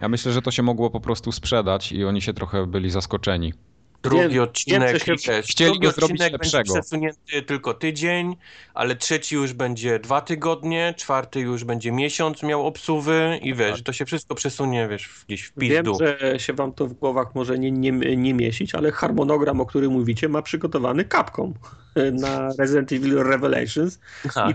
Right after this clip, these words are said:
Speaker 3: co, i co, co dwa tygodnie, czy, czy, czy co tydzień będzie, cztery kolejne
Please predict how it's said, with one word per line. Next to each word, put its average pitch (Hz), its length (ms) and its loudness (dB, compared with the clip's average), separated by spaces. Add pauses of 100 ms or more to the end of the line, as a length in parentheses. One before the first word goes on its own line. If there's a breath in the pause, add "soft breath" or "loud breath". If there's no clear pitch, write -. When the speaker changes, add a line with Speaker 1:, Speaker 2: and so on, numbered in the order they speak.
(140)
Speaker 3:
co, 160 220 -4
i 160 120 2
co, 180 420 4
co - 140 -4
dwa 190 140 0
tygodnie, 160 420 2
czy, 143 140 -6
czy, 156 220 2
czy 156 200 -2
co 160 120 0
tydzień - 340 -2
będzie, 156 220 2 (300)
cztery 156 260 0
kolejne 170 280 2